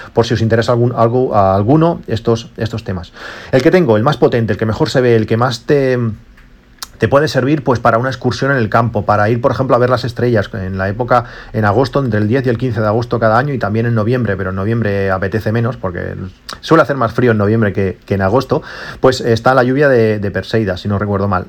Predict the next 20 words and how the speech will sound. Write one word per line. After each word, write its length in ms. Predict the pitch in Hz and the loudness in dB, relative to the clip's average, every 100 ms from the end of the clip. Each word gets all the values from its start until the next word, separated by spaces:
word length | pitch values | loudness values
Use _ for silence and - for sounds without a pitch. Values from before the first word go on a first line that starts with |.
| - | 0
Y, 160 | 156 180 | 2 2
bueno, 260 | 113 107 107 | 0 -2 -2
pues 200 | 110 - | -4 -4
intentamos 520 | 107 101 110 117 120 | -2 0 2 0 2
ir 100 | 113 | 2
a 60 | |
una 100 | 104 | 2
montaña 380 | 107 107 120 117 | 0 0 0 0
que 80 | 95 | -2
tenemos 240 | 95 101 | -2 -4
relativamente 520 | 98 98 101 98 95 107 | -2 -2 -2 -4 -4 -2
cerca 320 | 147 151 113 | -2 0 -2
de 120 | 110 | 0
casa 340 | 160 - 185 - - - | 0 0 -2 -2 -12 -2
para 240 | 107 107 101 | 2 2 2
ver 180 | 104 113 | 0 -2
esa, 300 | 113 98 - | -2 -2 -2
esa, 460 | 98 101 98 95 | -6 -2 -2 -2
esa 160 | 104 110 | -2 -2
lluvia. 320 | 95 92 139 | -2 0 -2